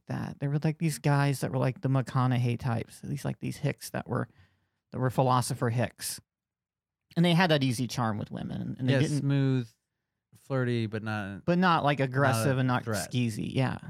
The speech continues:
Speaker 1: they were just,
Speaker 2: Yeah.
Speaker 1: that's just how they were. And that was the thing, that, like, that weird little three minutes was, like, this weird little respite of, of charm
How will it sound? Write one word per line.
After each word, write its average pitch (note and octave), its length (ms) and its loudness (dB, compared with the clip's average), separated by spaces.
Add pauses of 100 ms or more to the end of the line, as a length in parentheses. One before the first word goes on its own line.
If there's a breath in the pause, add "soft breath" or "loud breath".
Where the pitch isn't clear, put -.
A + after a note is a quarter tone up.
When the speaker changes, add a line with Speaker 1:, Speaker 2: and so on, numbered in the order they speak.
Speaker 1:
they C#3 120 0
were C3 120 -2
just, B2+ 280 -4
Speaker 2:
Yeah. - 60 -20 (120)
Speaker 1:
that's C#3+ 180 -2
just C#3 140 -4
how C3 220 2
they A#2+ 180 2
were. A#2+ 440 -2 (680)
And C#3+ 140 2
that F3 100 4
was G3 100 2
the F#3 140 2
thing, E3+ 160 0
that, A#2+ 180 0
like, D3 200 0
that D3+ 180 0
weird C#3 300 0
little C#3 160 0
three C#3 260 -2
minutes B2+ 400 -2
was, C3 160 -4
like, B2+ 180 -2 (280)
this B2 200 -6
weird B2+ 220 -2
little C#3 160 0
respite B2 520 -4
of, A#2+ 400 -6 (360)
of A#2+ 160 -6
charm B2+ 600 0